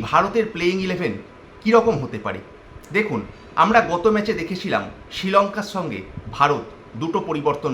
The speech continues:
করেছিল, আরশদীপ সিং এবং হার্ষিত রানা এসেছিল জাসপ্রীত বুমরা এবং শিবম দুবের জায়গায়। আজকে কিন্তু একটা জিনিস কনফার্ম, হার্ষিত রানার জায়গায়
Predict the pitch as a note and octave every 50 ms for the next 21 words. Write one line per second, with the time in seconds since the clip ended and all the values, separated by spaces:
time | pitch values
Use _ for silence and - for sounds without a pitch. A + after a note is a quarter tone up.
0 | A2 A#2+ A#2 G#2 G2+ - A2 F#2 F#2 - - - - - - - - - - -
1 | B2+ D3+ D3 - - - F#3+ F3 - - - D#3+ B2 G#2 F#2 - - - - D3+
2 | D3 D#3+ D3+ C3 A2 C3+ C3+ - - F#3 E3+ D3+ C3+ B2+ C3 C#3 C#3 B2+ - C3+
3 | A2+ - A#2+ A2 G#2+ - - - - - A2+ C3 C3+ B2 - - - D#3+ - A#2
4 | C3+ C#3+ C#3+ D3 C3 A2 - - - - - C#3+ C3+ C#3+ C3+ B2 - - B2 A#2+
5 | B2+ B2+ A#2 A2 A2+ A2 G#2+ F#2+ G2 G#2+ F#2 F#2+ G2 - - - - - - -
6 | - - - - - F3+ - - C4 - B3 A#3+ A#3 B3+ A3+ - - D#3+ - -
7 | - A3 G#3+ - - G#3+ A#3+ A3 - - F#3 E3 D3+ - C3 G2+ F#2+ F#2+ - -
8 | - - - - - D3 E3 A3 - - A3+ A3+ F#3+ F3+ F3 F3+ F#3+ F#3 - G3
9 | F#3+ F#3+ F#3+ G3+ G#3+